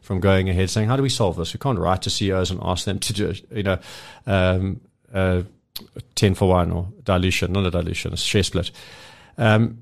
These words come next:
and I found it in the company legislation in America. The N Y S E, from the day it was constituted, forced that as a result of corporate actions, if you gave a fraction of a share,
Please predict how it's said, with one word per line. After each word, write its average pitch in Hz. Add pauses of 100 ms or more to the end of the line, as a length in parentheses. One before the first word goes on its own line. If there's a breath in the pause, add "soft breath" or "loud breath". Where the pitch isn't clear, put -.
(160)
and 120
I 120
found 151
it 185 (240)
in 127
the 120 (260)
company 139
legislation 117
in 107
America. 113
The 113
N 156
Y 143
S 120
E, 107 (520 soft breath)
from 135
the 127
day 127
it -
was 131
constituted, 98 (240)
forced 113 (220 loud breath)
that -
as 113
a 123
result 123
of 160
corporate 127
actions, 107
if -
you 123
gave 123
a 139
fraction 123
of 104
a 104
share, 101